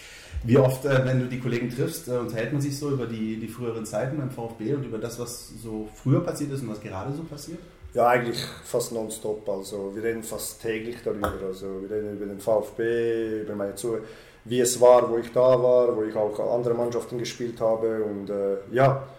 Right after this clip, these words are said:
Speaker 2: es gibt halt viel zu erzählen, weil es, äh, eine lange, lange Zeit, äh, und, äh, ich habe auch lange gespielt. Und, äh, ja, es macht auch ab und zu Spaß, wenn man den Jungs da ein bisschen, äh, erzählen kann, wie es war und, äh, wie man es selber miterlebt hat. Das ist natürlich top.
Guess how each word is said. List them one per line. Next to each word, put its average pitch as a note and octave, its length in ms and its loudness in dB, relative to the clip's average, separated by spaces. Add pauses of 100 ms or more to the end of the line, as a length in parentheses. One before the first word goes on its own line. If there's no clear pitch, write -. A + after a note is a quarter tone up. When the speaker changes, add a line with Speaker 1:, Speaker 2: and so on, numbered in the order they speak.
(120)
Speaker 2:
es - 80 -12
gibt C3 140 -2
halt B2+ 120 10
viel C#3+ 180 -4
zu C3+ 120 -2
erzählen, B2+ 420 2
weil G#2 220 0
es, - 380 -8
äh, G#2 280 0
eine G#2 180 -4
lange, A2 440 -2 (760)
lange A#2+ 300 6
Zeit, B2+ 520 4
äh, A#2 360 4
und, G#2 280 -4
äh, G2+ 120 0
ich G2 80 -6
habe G#2 120 0
auch G2 160 0
lange G#2+ 240 -2
gespielt. A#2 540 -6
Und, G2+ 300 -6
äh, G2+ 180 -6 (240)
ja, C3+ 100 10
es D3+ 140 8
macht C3 180 0
auch B2+ 220 2
ab C3 140 -4
und C3 100 -4
zu B2+ 80 -8
Spaß, - 380 0
wenn A#2+ 80 -6
man A2+ 140 -6
den A2+ 140 -6
Jungs A#2 280 -6
da A#2 100 6
ein A2 60 4
bisschen, A2+ 240 -4 (200)
äh, A2 220 0
erzählen A2+ 360 -2
kann, A2+ 220 -4
wie A2+ 120 0
es G#2 180 -2
war A#2 400 8
und, G#2 180 -8
äh, G2+ 180 0 (360)
wie B2 80 -2
man A2+ 160 2
es - 100 -4
selber B2 220 6
miterlebt A#2 560 0
hat. A2 180 -2
Das G2+ 120 -8
ist G2 60 -10
natürlich F#2 380 -12
top. F#2+ 120 -12